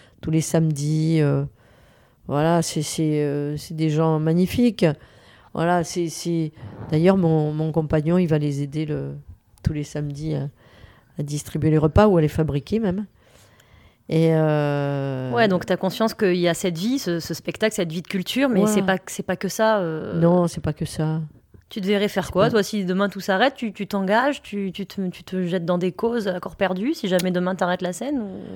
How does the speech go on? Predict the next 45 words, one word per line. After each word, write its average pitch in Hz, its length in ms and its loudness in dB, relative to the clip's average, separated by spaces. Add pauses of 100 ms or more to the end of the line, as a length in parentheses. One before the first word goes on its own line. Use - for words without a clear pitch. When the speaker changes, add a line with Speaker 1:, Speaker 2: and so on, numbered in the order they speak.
(220)
Speaker 1:
Alors, 226 420 6
je 226 120 6
pourrais, 285 640 8
euh, 190 420 6
faire 208 180 4
de 208 60 4
la 208 80 6
mise 202 180 6
en 185 100 8
scène, 240 340 4
parce 226 120 0
que 175 120 0
j'adore 175 320 4
ça 180 180 2
aussi, 208 440 2 (760)
euh, 160 80 2
aider 165 240 4
des 165 100 2
gens 165 140 2
à 165 40 2
monter 160 280 0
des 151 100 0
spectacles. 214 720 -2
Euh, 156 320 0 (120)
d'ailleurs, 143 260 0
je 165 100 -2
l'ai 165 40 0
déjà 143 200 0
fait, 233 260 4
hein, 196 280 0 (260)
Speaker 2:
Ouais. 156 60 -12 (360)
Speaker 1:
euh, 165 220 -2
souvent. 180 460 4 (340)
Là, 165 120 8
j'aurai 160 180 8
plus 151 240 0
de 156 80 4
temps 156 180 0
pour 151 160 -2
le 151 80 2
faire. 254 480 2 (600)
Euh, 151 840 0
ben 156 160 2
voilà, 208 260 6 (160)
euh, 170 360 2